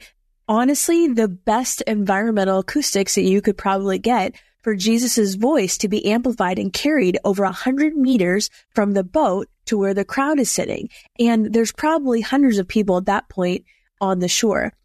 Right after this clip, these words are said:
And what's interesting about this is Israeli scientists have actually tested the acoustics in modern times at this location, and they found it to be very realistic for the parables of Jesus would have been able to be heard by the crowd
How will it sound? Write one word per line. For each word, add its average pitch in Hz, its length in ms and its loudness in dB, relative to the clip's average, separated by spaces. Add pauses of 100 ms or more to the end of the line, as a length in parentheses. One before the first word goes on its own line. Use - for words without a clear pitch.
And 233 100 0
what's 240 220 0
interesting 294 520 0
about 185 340 0
this 196 240 -4
is 196 260 -2
Israeli 208 460 2
scientists 285 580 0
have 202 180 -2
actually 214 400 -2 (220)
tested - 540 -4 (260)
the 214 80 4
acoustics - 680 -2 (240)
in 220 180 2
modern 247 380 2
times 190 340 -2
at 202 120 -2
this 202 180 -2
location, 196 500 0
and 202 160 0
they 208 100 2
found 262 280 0
it 247 40 -6
to - 120 -6
be 185 100 0
very 208 460 0
realistic 233 640 0 (220)
for 220 120 2
the 208 80 0
parables 220 460 0
of 185 140 0
Jesus 226 440 2
would 196 200 2
have 190 120 -2
been 190 360 0
able 208 260 2
to 202 100 0
be 185 140 2
heard 190 480 -2
by 202 200 0
the 208 100 -6
crowd 190 380 -4